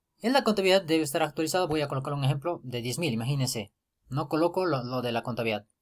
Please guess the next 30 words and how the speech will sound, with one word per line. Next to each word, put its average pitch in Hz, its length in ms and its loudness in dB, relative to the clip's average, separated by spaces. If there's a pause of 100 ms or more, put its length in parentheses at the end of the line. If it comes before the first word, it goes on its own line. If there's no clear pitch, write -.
(200)
coloco 147 680 0 (500)
lo 131 140 -2
del 120 160 -4
ciat, - 320 0 (1160)
¿sí? 139 340 -8
Sin 190 200 -6
actualizar. 135 500 -2 (1300)
Y 233 100 4
acá, 247 440 4 (1400)
cuarenta - 320 -2
y - 40 -4
seis 175 140 -2
mil 220 200 6
menos 202 580 0 (300)
dos 139 300 -10
mil 170 200 -10
trescientos 139 380 -6
setenta 202 300 -4
y 196 60 -2
cinco, 185 460 -6 (500)
vamos 135 380 -6
a 135 100 -10
tener 135 280 -2
ya 143 220 -2 (1040)
un 131 120 -4
importe, 139 600 -6
y 135 160 -4
este 135 220 -6
importe 156 500 -6
sería 147 500 -6